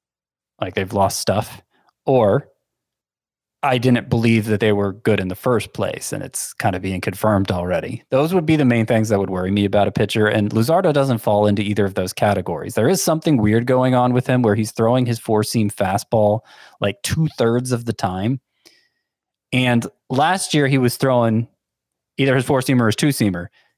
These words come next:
Combined, he was throwing them only, like, fifty percent of the time. So for some reason, he's leaning way more on the fastball, and that pitch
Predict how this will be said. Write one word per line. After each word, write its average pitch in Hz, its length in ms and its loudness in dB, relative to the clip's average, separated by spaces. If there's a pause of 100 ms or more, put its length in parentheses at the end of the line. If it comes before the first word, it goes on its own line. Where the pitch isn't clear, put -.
(100)
Combined, 131 480 0
he 123 80 2
was 113 120 2
throwing 117 220 2
them 107 120 2
only, 107 160 2
like, 95 160 -4
fifty 202 300 -2
percent 95 320 -2
of 85 60 -8
the - 80 -10
time. - 220 -4
So 135 120 -4
for 151 100 -2
some 247 200 0
reason, 190 180 0
he's 147 160 0
leaning 127 300 0
way 139 260 2
more 135 220 2
on 120 80 0
the 110 80 -2
fastball, 104 640 -4 (320)
and 113 140 0
that 156 200 -2
pitch - 420 -2